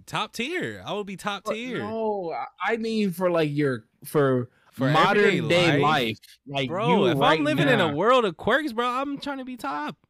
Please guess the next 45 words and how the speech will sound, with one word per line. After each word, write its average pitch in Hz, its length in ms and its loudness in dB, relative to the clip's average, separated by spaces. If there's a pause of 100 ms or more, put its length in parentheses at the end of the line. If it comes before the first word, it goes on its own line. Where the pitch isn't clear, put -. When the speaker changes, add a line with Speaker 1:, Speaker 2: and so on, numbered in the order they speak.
(160)
Speaker 1:
top 254 220 -10
guys. 285 440 -8 (680)
Speaker 2:
Like, 156 240 -4
I 160 120 -4
mean, 170 200 -4
like, 156 200 -8 (260)
like 123 80 -10
how 156 180 -2
we 160 140 0
live 143 280 0
now. 113 380 -6
If 101 100 -18
you 135 120 -2
can 151 100 -2
just 127 140 -6
have 127 120 -6
a 117 60 -8
quirk 113 380 -8
right 110 200 -6
now 104 200 -12
to 95 80 -20
do 98 180 -20
something 104 480 -14
right 95 200 -20
now, 95 280 -20
you 107 140 -12
wanna 107 160 -10
shoot 110 180 -10
plasma? 120 460 -6 (580)
We 127 80 -2
don't 131 220 -2
need 131 240 -2
to 120 80 -10
be 107 160 -8
doing 110 340 -8
this. 107 180 -16
Like, 113 320 -10
like, 120 280 -10
what 143 160 -4
would 135 180 -12
you, 113 300 -14 (480)
what 123 160 -12
would 120 180 -12
you 101 160 -18
choose? - 560 -18